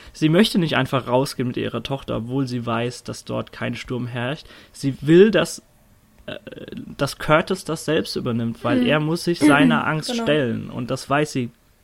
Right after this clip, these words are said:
Speaker 1: ganz genau und deswegen
Speaker 2: Ja.
Speaker 1: pocht sie auch darauf.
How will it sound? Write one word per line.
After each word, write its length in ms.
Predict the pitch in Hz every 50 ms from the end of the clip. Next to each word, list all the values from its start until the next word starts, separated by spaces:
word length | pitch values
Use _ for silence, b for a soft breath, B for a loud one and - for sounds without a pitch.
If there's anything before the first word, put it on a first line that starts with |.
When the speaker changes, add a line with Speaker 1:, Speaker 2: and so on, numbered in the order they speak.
| _ _ -
Speaker 1:
ganz 300 | 156 156 165 165 - -
genau 320 | - 139 139 143 131 117 110 - -
und 200 | 113 117 113 -
deswegen 420 | 135 - - - 135 131 127 131
Speaker 2:
Ja. 40 | 135 - _ _
Speaker 1:
pocht 260 | - - 180 - -
sie 120 | - - 107
auch 140 | 110 123 123
darauf. 380 | - 101 110 113 110 113 120